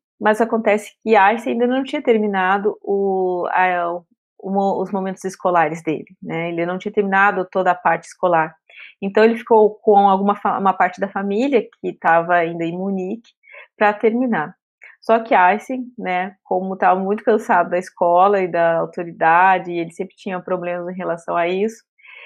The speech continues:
ele, eh, conseguiu arranjar um, um atestado dizendo que ele tava passando por uma estafa mental. Então, ele conseguiu sair da escola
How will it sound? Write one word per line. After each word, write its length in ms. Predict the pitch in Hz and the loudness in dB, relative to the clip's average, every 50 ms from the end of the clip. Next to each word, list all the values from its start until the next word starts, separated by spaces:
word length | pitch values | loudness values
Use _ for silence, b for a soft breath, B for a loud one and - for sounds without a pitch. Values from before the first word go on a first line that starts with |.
| B B B - | B B B 0
ele, 420 | - 208 208 208 226 226 247 247 | 4 6 6 8 6 6 4 4
eh, 100 | 240 247 247 | 2 2 2
conseguiu 440 | - 269 247 247 - - 240 233 233 | -2 -6 -6 -6 -6 -4 0 2 2
arranjar 760 | 240 254 269 269 262 247 214 190 190 185 185 185 190 208 220 220 | 2 2 0 0 0 -2 -2 -2 0 2 4 4 4 2 2 -2
um, 260 | 214 214 202 190 190 _ _ _ _ _ - | -4 -6 -8 -8 -12 _ _ _ _ _ -8
um 60 | 185 | -8
atestado 840 | 185 185 - 202 196 196 - - - 180 180 175 175 180 185 196 202 | -6 -4 -2 -2 -2 -2 -4 -6 0 4 4 6 6 4 4 2 -4
dizendo 480 | 196 202 202 190 196 180 180 180 190 208 202 _ | -6 -6 -8 -8 -8 -10 -10 -8 -10 -10 -10 _
que 100 | - 196 | -6 -4
ele 140 | 185 185 | -4 -2
tava 200 | - 202 190 196 | 0 0 0 0
passando 320 | - 208 214 - 214 202 214 | 2 0 -2 0 -2 -4 -4
por 100 | - 214 | -4 -4
uma 140 | 214 214 226 | -2 -2 -4
estafa 500 | 226 - - - 190 - - - 226 214 | -4 -6 -2 0 0 0 0 -2 -2 -2
mental. 720 | 220 226 247 262 254 - 208 180 180 180 190 226 254 - B B B B B B B B B | 0 0 -2 -4 -2 0 2 4 4 4 2 0 -2 -8 B B B B B B B B B
Então, 400 | 226 226 226 - 220 220 220 226 | -8 -4 0 2 4 6 6 6
ele 220 | 220 214 208 214 | 6 4 2 0
conseguiu 640 | 214 - 226 226 - 214 202 196 - 196 202 208 214 220 214 - _ | -4 -4 -8 -6 -6 -8 -10 -8 -4 0 0 2 0 0 -4 -12 _
sair 380 | - - 240 190 196 214 240 | -8 -2 0 2 2 2 2
da 80 | 254 262 | 2 0
escola 640 | 254 262 - - 214 196 196 208 214 233 240 240 233 | -2 -2 0 2 4 4 6 6 4 4 2 -2 -4